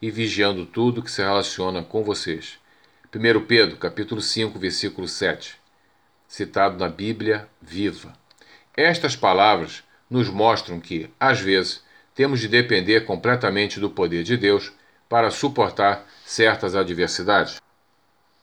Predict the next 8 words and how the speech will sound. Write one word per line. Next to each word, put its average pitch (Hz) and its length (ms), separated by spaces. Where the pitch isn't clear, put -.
Quando 139 200
estamos 170 320
sofrendo, 113 580
Deus 127 260
quer 110 320
que 92 340
o 135 120
busquemos. 107 680